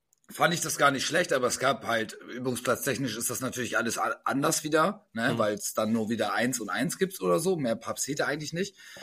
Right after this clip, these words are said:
Speaker 1: Aber truppenküchenmäßig bin ich der Meinung, gab's das schon zwei, also war das fast ausgeglichen in meinen Augen, also
Speaker 2: Mhm.
Speaker 1: weil vegetarisch.
Speaker 2: Es ist,
Speaker 1: Vegan
Speaker 2: man
Speaker 1: kann
Speaker 2: merkt
Speaker 1: ich
Speaker 2: schon, man merkt schon, dass es, es ist jetzt sogar zum Teil manchmal vorgekommen, was ich echt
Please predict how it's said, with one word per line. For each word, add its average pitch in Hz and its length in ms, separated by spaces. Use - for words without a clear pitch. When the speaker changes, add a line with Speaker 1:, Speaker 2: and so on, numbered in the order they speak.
Speaker 1:
Aber 123 220
truppenküchenmäßig 151 1000
bin 135 100
ich 139 100
der 120 120
Meinung, 135 280
gab's 117 240
das 139 100
schon 120 200
zwei, 127 480
also 110 320
war 120 140
das 139 240
fast 127 240
ausgeglichen 107 560
in 110 80
meinen 123 260
Augen, 90 280
also 113 280
Speaker 2:
Mhm. 117 60
Speaker 1:
weil 110 180
vegetarisch. 110 640
Speaker 2:
Es 120 60
ist, 127 80
Speaker 1:
Vegan 131 200
Speaker 2:
man 120 80
Speaker 1:
kann 143 100
Speaker 2:
merkt 147 140
Speaker 1:
ich - 60
Speaker 2:
schon, 127 140
man 123 120
merkt 156 180
schon, 151 140
dass 127 140
es, 120 140
es - 240
ist 151 180
jetzt 131 240
sogar 120 420
zum 110 240
Teil 110 200
manchmal 143 280
vorgekommen, 147 580
was 135 160
ich - 180
echt - 300